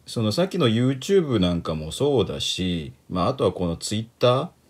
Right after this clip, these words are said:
なんかかなっていうふうには思いますね。ちょっと待って。もう、そのレベルの使い方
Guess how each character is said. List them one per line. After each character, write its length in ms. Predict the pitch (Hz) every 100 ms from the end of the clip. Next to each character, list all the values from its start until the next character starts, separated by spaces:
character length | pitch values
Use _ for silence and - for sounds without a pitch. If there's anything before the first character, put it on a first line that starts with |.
| _ _ _ _ _ _ _ _ -
な 140 | 110
ん 60 | 139
か 120 | 90
か 140 | 69
な 140 | 78 101
っ 80 | -
て 140 | -
い 40 |
う 20 | 80
ふ 80 | 90
う 20 |
に 80 | 65
は 60 |
思 120 | 69
い 60 | 80
ま 100 | 87
す 120 | -
ね。 320 | 62 57 60 - _ _ _ _
ち 60 | -
ょ 0 |
っ 20 |
と 60 | -
待 80 | -
っ 40 |
て。 200 | - - - _ _ _ _ _ _ _ _ _ _ _ _ _ _ _ _ _ _ _ _ _ _ _ _ _ _ _ _ _ _ _ _ _ _ _ _ _ _ _ _ _ _ -
も 500 | 110 101 80 67 64 _ _ _ _ _ _ _ -
う、 20 |
そ 180 | - 101
の 160 | 107 110
レ 140 | 135
ベ 160 | 147 120
ル 120 | 85
の 120 | 78
使 300 | - - 82
い 100 | 78
方 460 | 87 82 87 107